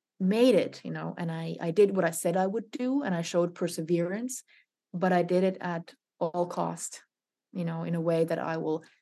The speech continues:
have to be repairing. And also, what is the example that I'm leading, and what is the legacy I'm giving through this?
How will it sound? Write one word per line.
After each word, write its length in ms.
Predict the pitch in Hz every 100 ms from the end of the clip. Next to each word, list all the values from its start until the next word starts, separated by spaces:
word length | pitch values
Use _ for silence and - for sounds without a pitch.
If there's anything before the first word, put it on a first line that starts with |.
| -
have 240 | 170 170
to 80 | 185
be 160 | 170 160
repairing. 800 | 143 - 196 180 180 175 180 180 _ _ _ _ _ -
And 260 | 170 180
also, 640 | 180 190 190 - 175 170 -
what 340 | 190 190 214
is 180 | 220 214
the 360 | 190 175 170 165
example 540 | 185 - 190 180 180 165
that 120 | 165
I'm 140 | 170
leading, 420 | 170 170 180 202 - _
and 140 | 180 175
what 140 | 175
is 80 | 170
the 160 | - 170
legacy 400 | 170 175 170 175
I'm 140 | 170
giving 320 | 170 170 165
through 200 | - 185
this? 360 | - - -